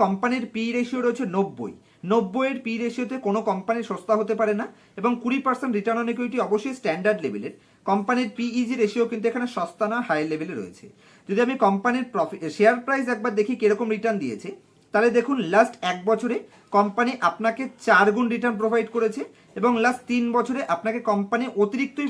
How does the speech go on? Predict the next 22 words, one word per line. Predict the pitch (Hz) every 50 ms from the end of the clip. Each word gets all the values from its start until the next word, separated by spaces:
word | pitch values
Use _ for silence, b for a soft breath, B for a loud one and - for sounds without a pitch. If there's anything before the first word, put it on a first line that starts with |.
| 196
রিটার্ন | 190 190 - 214 208 190 143
দিয়েছে। | 120 107 101 - 208 - B B B B B -
কোম্পানির | 202 208 202 - 269 262 269 247 - -
ফান্ডামেন্টালকে | 185 180 190 202 240 233 254 247 226 262 247 240 220 254
এটা | 247 247 226
জাস্টিফাই | 247 247 - 262 - 277 262 247 254
করছে। | 220 156 - - - - - b b b b b
যদি | 190 190 240 240
আমি | 269 269 - 214
কোম্পানির | 196 202 196 196 247 247 262 269 269 - - - 147 147
বটম | 151 165 - 247 254 262 269
লাইন | 269 269 254 190 -
দেখি, | - - 208 190 170
নেট | 196 220 220 - -
প্রফিট, | - - - - 175 190 156 175
যেটার | 202 208 233 196 220
জন্য | 240 262 254 - 175 165
actually | - - - 240 254 269 269 -
শেয়ার | 226 208 202 202 202
প্রাইসে | 226 220 214 202 208
অ্যাপ্রিসিয়েশন | 185 - 208 208 214 214 208 220 180 135 107
আসে, | - - -